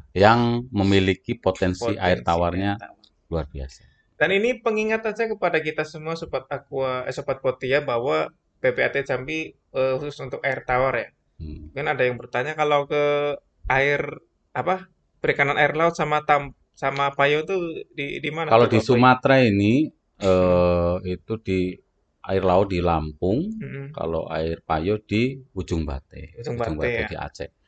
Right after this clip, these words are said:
Speaker 1: Tapi kalau di seluruh Indonesia itu ada banyak.
Speaker 2: Heeh,
Speaker 1: Hmm,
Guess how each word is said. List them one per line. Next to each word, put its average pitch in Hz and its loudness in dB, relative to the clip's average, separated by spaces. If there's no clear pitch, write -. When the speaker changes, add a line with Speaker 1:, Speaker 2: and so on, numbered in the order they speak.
Speaker 1:
Tapi 85 -6
kalau 92 2
di 87 -4
seluruh 90 0
Indonesia 98 2
itu 98 2
ada 85 0
banyak. 76 -8
Speaker 2:
Heeh, 123 -2
Speaker 1:
Hmm, 69 -10